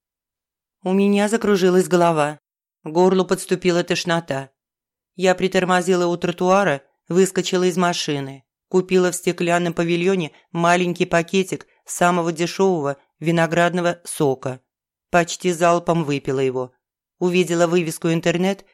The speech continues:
и обрадовалась. Когда-то у меня был компьютер, но сейчас его нет, и я бы не догадалась забрести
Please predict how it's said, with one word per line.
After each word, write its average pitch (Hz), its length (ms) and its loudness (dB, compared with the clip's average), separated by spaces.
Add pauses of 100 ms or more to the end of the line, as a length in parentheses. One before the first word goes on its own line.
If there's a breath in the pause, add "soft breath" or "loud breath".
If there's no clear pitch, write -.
(220)
и 202 100 0
обрадовалась. 160 720 2 (760)
Когда-то 185 420 0
у 190 60 2
меня 190 220 2
был 185 180 2
компьютер, 180 560 0 (320)
но 185 120 2
сейчас 208 440 -2
его 180 140 0
нет, 156 360 -2 (400)
и 185 80 2
я 175 180 4
бы 180 120 2
не 185 120 4
догадалась 175 600 2
забрести 170 580 -2